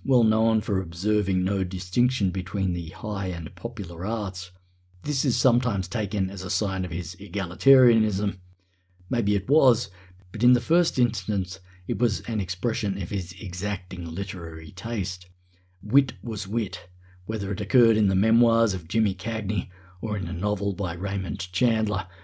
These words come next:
or in an episode of True Detective. On the other hand, Clive had no use, no use at all,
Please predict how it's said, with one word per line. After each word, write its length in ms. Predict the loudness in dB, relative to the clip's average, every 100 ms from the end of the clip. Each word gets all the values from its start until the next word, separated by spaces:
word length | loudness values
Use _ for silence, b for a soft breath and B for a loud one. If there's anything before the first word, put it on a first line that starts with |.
| B
or 200 | 0 2
in 100 | 2
an 140 | 2 2
episode 520 | 0 -2 -2 -2 -2
of 160 | -6 -10
True 280 | -2 0 -2
Detective. 800 | -6 -10 -8 -8 -8 -10 -10 -16 -20 _ _ _ _ _ _
On 80 | -2
the 80 | 0
other 160 | 0 2
hand, 480 | 8 8 8 2
Clive 320 | 0 0 2 0
had 160 | 0
no 180 | 0 0
use, 520 | 4 8 8 8 -2 -10 _ _ -4
no 140 | 0
use 280 | 0 0 -2
at 80 | 2
all, 440 | 4 4 2 -2